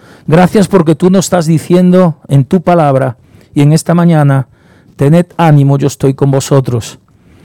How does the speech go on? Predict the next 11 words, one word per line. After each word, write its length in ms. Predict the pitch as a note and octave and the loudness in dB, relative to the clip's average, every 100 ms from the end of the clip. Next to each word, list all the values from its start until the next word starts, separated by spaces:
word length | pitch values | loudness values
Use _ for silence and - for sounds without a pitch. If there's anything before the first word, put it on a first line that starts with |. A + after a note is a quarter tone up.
| _ _ _ - | _ _ _ -4
Ayuda, 520 | D3 C#3+ A#3 A#3 A#3 | -2 2 2 2 0
Señor, 360 | - E3+ F3 | 0 -2 -2
a 40 | D#3+ | -2
cada 200 | D#3+ D#3+ | -4 -4
persona. 480 | D#3+ C3+ D3 C3 A#2+ | -4 -6 -4 -4 -2
Tú 180 | G3+ | -4
conoces 440 | F3+ F#3 F#3 F3+ - | -2 -2 -2 -4 -6
cada 260 | F#3+ F#3 | -4 -2
vida, 260 | E3 C#3+ B2+ | -2 -2 -6
cada 240 | C3+ F3 | -6 -6
corazón, 640 | E3+ F3 D#3+ D3 B2+ A2 | -4 -4 -4 -4 -4 -6